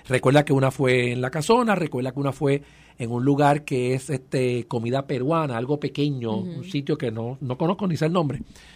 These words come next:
Speaker 1: Este, hago la salvedad que se ha hablado también de algo en El Olivo, lo cual es incorrecto.
Speaker 2: No hubo ese,
Speaker 1: No,
Speaker 2: ese
Speaker 1: eso fue una actividad que Miguel hizo después de la acción para agradecerle a las personas que habían ayudado.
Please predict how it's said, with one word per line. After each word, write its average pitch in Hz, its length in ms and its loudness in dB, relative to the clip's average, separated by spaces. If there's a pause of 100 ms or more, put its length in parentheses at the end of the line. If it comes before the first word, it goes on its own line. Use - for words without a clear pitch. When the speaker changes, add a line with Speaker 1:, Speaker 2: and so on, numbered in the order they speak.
(300)
Speaker 1:
Este, 117 680 0 (380)
hago 139 220 6
la 175 100 6
salvedad 196 460 4
que 139 120 -4
se 127 140 -2
ha 127 40 4
hablado 156 300 4
también 165 460 2
de 120 320 4
algo 143 380 2
en 151 100 2
El 151 80 4
Olivo, 147 400 0
lo 127 140 -2
cual 123 220 -4
es - 180 -12
incorrecto. 156 840 -4
Speaker 2:
No 202 200 -2
hubo 226 240 0
ese, 208 300 0
Speaker 1:
No, 180 380 10
Speaker 2:
ese 202 280 0
Speaker 1:
eso 185 220 4
fue 190 140 4
una 196 100 4
actividad 180 340 0
que 170 160 -2
Miguel 151 320 0
hizo 190 220 0
después 170 260 0
de 175 40 4
la 180 60 4
acción 202 220 2
para 165 280 4
agradecerle 156 840 2
a 214 40 6
las 202 120 6
personas 185 400 2
que 190 100 -2
habían 147 220 2
ayudado. 123 480 -2